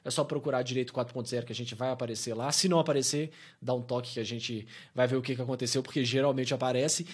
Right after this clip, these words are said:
E também conheça agora o nosso novo canal de cortes, né? Só procurar lá no YouTube, Cortes do Direito quatro ponto zero, que você, o dia que você tá com pressa, se você quiser indicar pra algum amigo, compartilhar, tem aquele corte dos melhores momentos dos,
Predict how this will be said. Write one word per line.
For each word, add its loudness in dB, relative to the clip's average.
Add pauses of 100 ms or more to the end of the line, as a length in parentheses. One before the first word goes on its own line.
(200)
E 0
também 6
conheça 4
agora 6
o 0
nosso 0
novo 0
canal 4
de -2
cortes, 2
né? 2
Só 0
procurar 4
lá 6
no 2
YouTube, 0
Cortes 2
do -2
Direito -2
quatro 0
ponto -6
zero, 2
que -8
você, 0 (400)
o -6
dia 0
que -6
você -2
tá 0
com -2
pressa, 4
se 0
você -2
quiser 0
indicar -2
pra 0
algum 0
amigo, -2
compartilhar, -2
tem -6
aquele -6
corte -4 (340)
dos -6
melhores 0
momentos -4
dos, -2